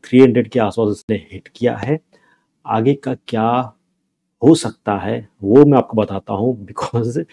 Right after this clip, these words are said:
ये crypto है, यहाँ पे पल पल पे चीज़ें बदलती हैं।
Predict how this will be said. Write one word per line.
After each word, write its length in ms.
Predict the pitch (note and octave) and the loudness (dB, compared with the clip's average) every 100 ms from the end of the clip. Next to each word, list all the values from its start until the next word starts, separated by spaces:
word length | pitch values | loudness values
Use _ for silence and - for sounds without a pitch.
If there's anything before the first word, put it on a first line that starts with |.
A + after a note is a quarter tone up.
| - _ A2 | -20 _ 0
ये 220 | C3 D3 - | 2 2 -4
crypto 520 | A2+ - - B2 A2 | -10 -8 0 2 2
है, 320 | G2 G2 - _ _ _ _ _ - | 0 -4 -6 _ _ _ _ _ -16
यहाँ 440 | F#2+ - C3+ C#3+ - | -12 -2 0 0 2
पे 280 | C3 C#3 - _ _ _ - | 4 4 -2 _ _ _ 2
पल 120 | B2+ | 4
पल 160 | C3+ C3+ | 6 2
पे 220 | - C#3+ | 2 0
चीज़ें 340 | - A2+ G#2+ | 2 2 2
बदलती 460 | G2+ G2 F#2+ - B2 | 2 -2 -2 -2 -2
हैं। 260 | A2 D3 | 0 0